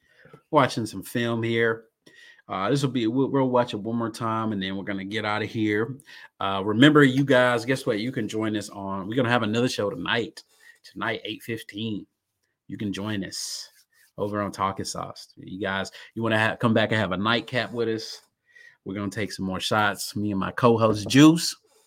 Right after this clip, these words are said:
Super excited. Cannot wait. We'll let this, um, we'll let his sophomore film go one more time here. Kinda look at D J. Dude is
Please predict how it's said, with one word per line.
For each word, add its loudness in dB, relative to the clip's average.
Super 2
excited. 6
Cannot -2
wait. 8
We'll -4
let 0
this, -4
um, -2
we'll -4
let 2
his -2
sophomore -2
film -4
go -2
one -6
more -4
time -4
here. -4
Kinda 2
look 0
at -4
D -4
J. -4
Dude 0
is -8